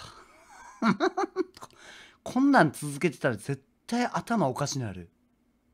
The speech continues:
はあ。この後人生相談してたんやっけ、こいつらが。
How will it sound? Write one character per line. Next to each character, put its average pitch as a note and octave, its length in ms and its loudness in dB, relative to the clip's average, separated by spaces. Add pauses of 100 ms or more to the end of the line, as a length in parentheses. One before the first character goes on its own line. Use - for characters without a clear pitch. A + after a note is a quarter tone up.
(2250)
は C3+ 680 -2
あ。 - 160 -4 (2250)
こ D3+ 60 -6
の E3 80 2
後 D3+ 160 0
人 C3+ 220 0
生 F#3+ 160 2
相 F3+ 160 0
談 A2+ 140 2
し - 60 -12
て A#2+ 80 -4
た A2 80 -2
ん G#2 40 -2
や G2 40 -6
っ F#2+ 40 -12
け、 - 80 -14
こ A#2+ 120 -4
い A2 60 -6
つ A2 80 -10
ら A2 80 -2
が。 F#2+ 180 -8